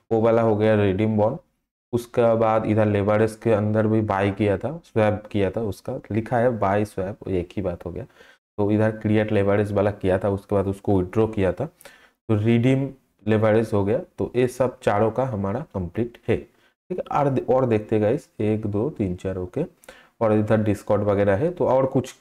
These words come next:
मतलब का नहीं है, ठीक है, इतना ही है, just तुमको इतना सा करना पड़ेगा।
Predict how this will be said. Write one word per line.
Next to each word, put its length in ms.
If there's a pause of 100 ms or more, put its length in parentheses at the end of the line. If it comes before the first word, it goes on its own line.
(120)
मतलब 360
का 100
नहीं 160
है, 120
ठीक 160
है, 140
इतना 300
ही 300
है, 180 (160)
just 260 (260)
तुमको 300
इतना 320
सा 180
करना 280
पड़ेगा। 300